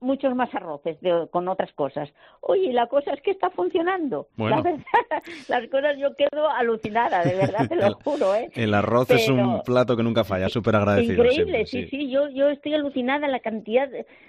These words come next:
Speaker 1: yo qué sé, el arroz que, que, que yo he hecho ya en mi vida, yo qué sé, yo
Speaker 2: <laughs>
Speaker 1: muchísimo, hijo. Pero bueno, sigue habiendo todavía pescados y, porque este es un sitio pequeñín, no sé si lo conoces, pero es un
Speaker 2: Sí.
Speaker 1: sitio pequeño, hijo.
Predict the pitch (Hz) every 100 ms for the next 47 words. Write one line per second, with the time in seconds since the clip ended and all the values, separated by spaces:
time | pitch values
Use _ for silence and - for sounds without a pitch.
0 | _ - - 196 233 277 262 - 285 254
1 | 240 226 247 - 233 208 220 202 220 202
2 | 247 247 - 269 226 220 214 214 180 156
3 | 180 233 - 185 156 180 220 214 233 208
4 | 262 - 185 202 233 214 143 - - -
5 | 151 120 - 226 220 220 233 240 208 185
6 | 208 170 202 196 202 202 196 190 190 190
7 | - 180 - 196 247 247 220 170 170 151
8 | 113 - _ - 208 226 214 - - -
9 | 285 285 330 311 285 285 277 277 - 185
10 | 185 180 160 185 233 233 208 196 220 226
11 | 202 180 - 113 92 85 - - - 147
12 | 143 151 165 - 135